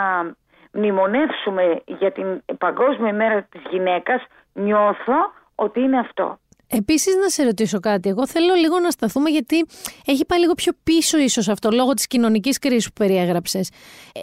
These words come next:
Speaker 2: θέλω λίγο να σταθούμε και στη γυναίκα, στο χώρο της δουλειάς.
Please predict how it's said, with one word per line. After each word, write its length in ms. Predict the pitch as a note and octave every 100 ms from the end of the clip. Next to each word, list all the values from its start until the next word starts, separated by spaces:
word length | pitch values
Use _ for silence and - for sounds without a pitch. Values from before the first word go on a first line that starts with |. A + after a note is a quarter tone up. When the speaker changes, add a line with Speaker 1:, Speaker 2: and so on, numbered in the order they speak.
| A#3
Speaker 2:
θέλω 280 | - F#4 A4
λίγο 160 | G#4+ A4+
να 60 | G#4
σταθούμε 400 | - C#4 D#4 F4
και 120 | F4
στη 160 | - C#4
γυναίκα, 580 | A#3 A3+ A3+ G#3 G#3+
στο 140 | G#3 A#3
χώρο 260 | - D#4+
της 160 | F#4+ E4
δουλειάς. 680 | A3+ A#3+ C4+ A3 D#3+ - -